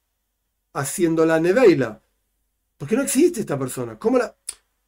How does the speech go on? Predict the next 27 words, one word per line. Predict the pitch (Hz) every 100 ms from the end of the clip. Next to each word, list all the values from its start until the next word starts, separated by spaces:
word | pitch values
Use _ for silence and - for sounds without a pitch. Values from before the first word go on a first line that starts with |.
| _
No | 214 240
puede | 285 285
actuar. | 277 339 330 185 127
Si | -
no | 262
existe | - 277 240
la | 240
persona, | 254 349 339
no | 233
va |
a | 208
actuar | 226 196
tampoco. | 214 381 285 160 110 - _ _ _ _ _ _ _ _ _ _ _ _ _ _ _ _ _ _ _ _ _ _ -
Y | 120
esto | 214 214 208 160
lo | 151
que |
el | 156
Raibad | 160 160 156 160 143
dice | 147 233 262 180 165 160 156 151
en | 151
sus | 160
palabras, | 139 147 233 190 170 160 143 147
la | 143
explicación | 135 - 147 143 233
de | 196
Rogachover | 165 143 - 190 226 285 311